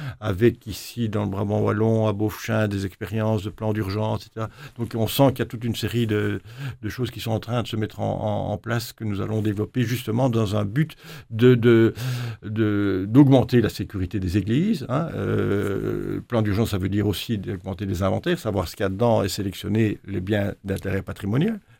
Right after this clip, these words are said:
pour, pour savoir justement ce qui, ce, ce qu'il faut sauver, d'avoir une meilleure complicité avec les communes, puisqu'on sait que les fabriques d'églises,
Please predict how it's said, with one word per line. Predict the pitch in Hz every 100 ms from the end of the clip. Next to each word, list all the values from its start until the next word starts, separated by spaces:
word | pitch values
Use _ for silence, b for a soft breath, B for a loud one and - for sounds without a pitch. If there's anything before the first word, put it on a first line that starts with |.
| _
pour, | 104
pour | 104 98
savoir | 104 110
justement | - - 120 107
ce | - 92
qui, | 117 95
ce, | 107
ce | 90 -
qu'il | 98 101
faut | 107 101 101 101
sauver, | - 107 151 160 170 175 -
d'avoir | 123 123
une | 123
meilleure | 139 156 135
complicité | 139 131 107 113 -
avec | 110 -
les | 98
communes, | 113 110 160 208 b b -
puisqu'on | 101 107
sait | 104 127
que | 127 110
les | 98 101
fabriques | 95 101
d'églises, | 95 95 117 113 -